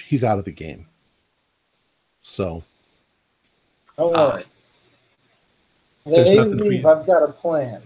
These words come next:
Speaker 1: You will be captured. Well, maybe you do. Um,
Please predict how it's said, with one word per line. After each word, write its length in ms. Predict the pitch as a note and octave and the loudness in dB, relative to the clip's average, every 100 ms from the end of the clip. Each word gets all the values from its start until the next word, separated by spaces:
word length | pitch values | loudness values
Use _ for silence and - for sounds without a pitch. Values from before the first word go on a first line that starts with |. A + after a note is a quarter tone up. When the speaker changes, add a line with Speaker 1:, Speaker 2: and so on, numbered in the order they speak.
| - _ _ | -20 _ _
Speaker 1:
You 140 | C3+ | 4
will 120 | C#3 B2+ | 6 4
be 120 | B2+ | 2
captured. 460 | - A2 - B2+ B2+ | 0 -4 -4 -4 2
Well, 160 | D#3+ | 2
maybe 300 | C3+ B2 B2 G#2 | 2 0 -2 -4
you 140 | G2 | -4
do. 280 | C#3+ A2 E2 _ _ _ _ _ _ _ _ _ _ _ _ _ _ | -4 -4 -8 _ _ _ _ _ _ _ _ _ _ _ _ _ _
Um, 480 | A#2 A#2 A2 G2 | -8 -4 -4 -6